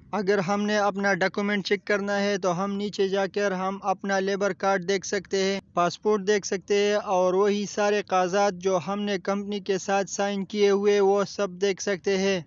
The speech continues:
अब इस एप्लीकेशन का एक अहम फीचर जिसमें हम अपने लिए नया जॉब ढूंढ सकते हैं, हमें नीचे एक्सप्लोर के बटन को प्रेस करके थोड़ा इंतज़ार करना चाहिए।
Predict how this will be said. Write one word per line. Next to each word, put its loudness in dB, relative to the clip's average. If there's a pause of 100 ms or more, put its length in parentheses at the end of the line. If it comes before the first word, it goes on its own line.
अब -2
इस 2
एप्लीकेशन 0
का 4
एक 0
अहम 2
फीचर 2
जिसमें 2
हम 0
अपने 2
लिए 4
नया 2
जॉब 2
ढूंढ 2
सकते 0
हैं, 2 (100)
हमें 2
नीचे 4
एक्सप्लोर 2
के 0
बटन 0
को 0
प्रेस 2
करके 0
थोड़ा 2
इंतज़ार 0
करना 0
चाहिए। 2